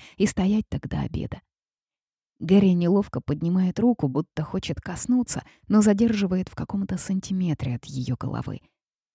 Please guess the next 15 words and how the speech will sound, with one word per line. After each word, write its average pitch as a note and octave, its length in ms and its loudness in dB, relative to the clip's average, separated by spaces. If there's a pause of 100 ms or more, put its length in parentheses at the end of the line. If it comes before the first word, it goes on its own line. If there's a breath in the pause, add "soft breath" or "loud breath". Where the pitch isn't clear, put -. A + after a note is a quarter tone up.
(800)
«Как F3 180 -4
ты?» — - 200 -8 (400)
спрашивает C3+ 680 0
он C#3 140 2
еле C3+ 260 -2
слышно. - 520 -8 (400)
Голос D3 400 4
у - 20 2
него C#3 220 4
становится C#3+ 560 -2
мурчащий, C#3 840 0
как - 240 -6
у D3+ 40 0
огромного F#3+ 600 -2
кота. - 400 -8